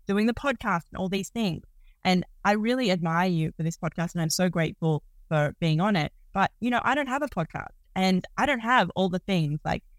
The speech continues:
the, the million, the million dollar landing page and the, the, or the big kind of email list. I certainly didn't have it when I started. I started really small.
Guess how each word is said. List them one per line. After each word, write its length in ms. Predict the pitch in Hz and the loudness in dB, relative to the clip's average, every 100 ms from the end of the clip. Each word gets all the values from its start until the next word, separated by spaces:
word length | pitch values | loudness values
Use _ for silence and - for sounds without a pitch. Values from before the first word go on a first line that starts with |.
| - | -8
the, 220 | - 156 - - | 0 0 0 0
the 120 | 180 | 2
million, 540 | 185 190 180 170 165 - | 4 4 2 2 0 2
the 80 | |
million 240 | 185 180 180 | 2 4 2
dollar 200 | 165 160 | 2 0
landing 300 | 156 160 156 | 2 0 0
page 360 | 170 147 139 | -2 -2 0
and 140 | 151 143 | 0 0
the, 120 | 139 - - - | -2 -8 -14 -6
the, 160 | 175 - | -6 -2
or 100 | 180 | 0
the 360 | 175 160 135 - - - | 2 2 0 -8 -16 -2
big 260 | 226 175 - | 0 0 -4
kind 220 | - 190 165 | -2 -2 2
of 60 | |
email 220 | 175 165 | 2 2
list. 240 | 156 143 - | 0 -2 -4
I 80 | 165 | -2
certainly 440 | - 254 233 196 | 2 2 2 0
didn't 180 | 165 160 | 0 0
have 160 | 160 | -2
it 80 | 143 | -4
when 100 | 151 | -4
I 80 | 147 | -6
started. 460 | - 170 175 156 - - - | -2 0 0 -2 -10 -18 -10
I 80 | - | -4
started 360 | 202 190 180 156 | 0 2 2 0
really 340 | 175 240 254 | 0 0 -2
small. 480 | 226 190 160 160 214 | -2 -2 0 0 -2